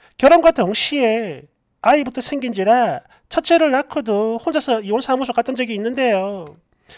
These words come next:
그땐 결혼한 지 오 년도 안 됐던 터라 혼자 애 키우기 너무 막막하더라고요.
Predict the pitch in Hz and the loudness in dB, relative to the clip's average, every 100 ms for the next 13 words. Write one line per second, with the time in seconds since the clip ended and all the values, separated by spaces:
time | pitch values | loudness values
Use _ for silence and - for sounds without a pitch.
0 | _ - 330 294 285 294 311 311 262 165 | _ -8 -4 -4 2 0 2 -4 -4 -4
1 | 170 294 302 208 226 240 - 240 247 262 | -4 -2 -2 -2 -4 -8 -4 2 2 2
2 | 190 156 320 302 269 285 - 311 262 202 | -2 -4 -6 -4 -4 -8 -6 -6 -4 -6
3 | 208 180 185 254 - 349 359 370 214 180 | -6 -8 -8 -8 -4 0 2 2 2 0
4 | 185 160 | -6 -18